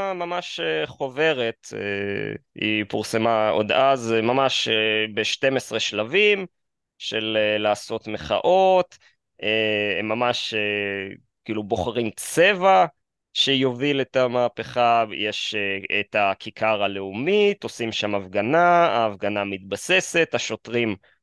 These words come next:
לא מצליחים לפזר אותה, המחאה צוברת, אה, מימדים כאלה ואחרים, ארגוני ביון, אה,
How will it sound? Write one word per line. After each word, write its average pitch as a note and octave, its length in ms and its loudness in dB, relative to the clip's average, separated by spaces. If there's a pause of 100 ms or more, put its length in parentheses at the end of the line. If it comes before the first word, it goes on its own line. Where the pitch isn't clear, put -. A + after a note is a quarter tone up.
(100)
לא A2+ 140 2
מצליחים A2 540 -4
לפזר G#2 540 0
אותה, F3 460 4 (520)
המחאה A2+ 560 2
צוברת, A2 760 -4
אה, G2+ 520 -2 (220)
מימדים G#2+ 560 0
כאלה G#2+ 320 -2
ואחרים, E3+ 760 0 (380)
ארגוני A2+ 480 -2
ביון, A2+ 520 -2
אה, G#2 300 0